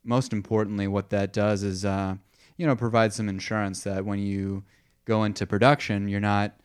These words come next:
uh, looking at the monitor and thinking, "Well, yeah, there's a basketball court and I see the basketball and I see the dribbling, but that's not at all what I had in mind." Uh, so really, it's just like a, it's like a tool and a safety net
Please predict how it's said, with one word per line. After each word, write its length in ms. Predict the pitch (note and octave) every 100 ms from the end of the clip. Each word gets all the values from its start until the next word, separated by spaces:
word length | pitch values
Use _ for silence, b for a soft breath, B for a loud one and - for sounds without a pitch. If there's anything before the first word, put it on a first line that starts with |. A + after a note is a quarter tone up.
| b b _
uh, 380 | G2+ G2 G2 G2+
looking 320 | A2+ A#2+ A#2+
at 80 | G#2
the 80 | G#2
monitor 440 | G#2 B2 A#2 G#2 G2+
and 140 | G2
thinking, 300 | G#2+ G2+ G#2
"Well, 120 | G#2+
yeah, 240 | B2 D3 C#3+
there's 160 | B2
a 60 | A#2
basketball 500 | B2 C3 - A#2 G#2+
court 400 | - A2+ G#2+ A2
and 140 | A#2 G#2+
I 80 |
see 180 | G#2 C#3
the 100 | A#2
basketball 720 | A2 A#2 A#2 A#2 G#2+ G#2 G#2
and 180 | G2 G#2
I 60 | G2+
see 160 | -
the 140 | A#2+ G#2+
dribbling, 640 | A2+ B2 A2 G2+ G2 G2+ b b b -
but 300 | G#2+ G#2+ A#2
that's 180 | D3
not 180 | C#3+ D3+
at 60 | B2
all 220 | C#3+ C#3+
what 120 | A2
I 80 | G#2
had 400 | G#2+ G#2 G2+ A2 _ _ _
in 120 | A2+
mind." 440 | A2+ B2+ G2 F#2 - _ _
Uh, 500 | G#2 G#2 G2+ G2 G#2 -
so 560 | - A#2 G#2+ G#2 A2 -
really, 280 | C3+ C#3+ A#2+
it's 180 | -
just 240 | - A#2+ -
like 160 | A2
a, 280 | A2+ G#2 G#2 -
it's 160 | A#2
like 140 | A#2 A2
a 60 |
tool 460 | - - D3 G#2+ G2
and 100 | G2
a 40 |
safety 460 | G2 - A#2+ A#2 G#2
net 320 | G2 F#2+ -